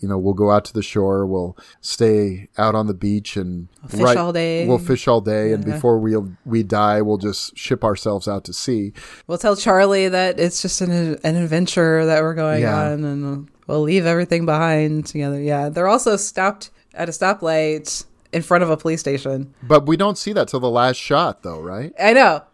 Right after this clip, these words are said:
Speaker 2: Yeah, but
Speaker 1: And
Speaker 2: that, I think that's
Speaker 1: I, I think,
Speaker 2: really cool.
Speaker 1: 'cause, I mean, after he says, after he says, "That sounds perfect,"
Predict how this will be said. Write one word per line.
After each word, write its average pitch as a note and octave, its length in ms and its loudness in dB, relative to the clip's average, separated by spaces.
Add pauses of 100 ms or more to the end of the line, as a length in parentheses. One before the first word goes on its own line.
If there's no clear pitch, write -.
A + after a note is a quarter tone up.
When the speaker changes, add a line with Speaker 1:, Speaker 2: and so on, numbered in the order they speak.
Speaker 2:
Yeah, F#3+ 300 2
but D3+ 60 2
Speaker 1:
And C3+ 100 4
Speaker 2:
that, - 140 0
I F#3 100 -4
think F#3 160 -8
that's E3 340 -8 (120)
Speaker 1:
I, C#3 180 4
I C#3 140 2
think, D#3+ 220 -2
Speaker 2:
really D3+ 180 -2
cool. D3+ 80 -4
Speaker 1:
'cause, D#3 160 4
I D#3 60 4
mean, C#3+ 160 0
after C3+ 360 0
he C3+ 80 0
says, B2 460 0 (100)
after A#2 320 -2
he A2+ 60 -4
says, A2+ 320 -2
"That G#2 160 0
sounds G2+ 400 -4
perfect," F#2 680 -6